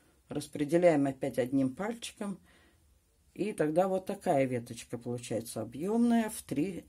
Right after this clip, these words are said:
на три стороны цветочки у нас. Или делаем плоскую.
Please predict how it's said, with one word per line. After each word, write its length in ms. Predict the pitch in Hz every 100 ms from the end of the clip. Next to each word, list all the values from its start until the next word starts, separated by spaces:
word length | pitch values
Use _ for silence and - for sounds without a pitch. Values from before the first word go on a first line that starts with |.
| -
на 160 | 143
три 240 | 135 143 180
стороны 540 | - 156 143 127 156
цветочки 680 | 160 156 151 113 117 - 117
у 100 | 117
нас. 320 | 110 110 - _ - - - _ _ _ _ _ _ _ _ -
Или 400 | 240 311 320 277
делаем 380 | 151 185 226 214
плоскую. 680 | - 156 170 - 165 165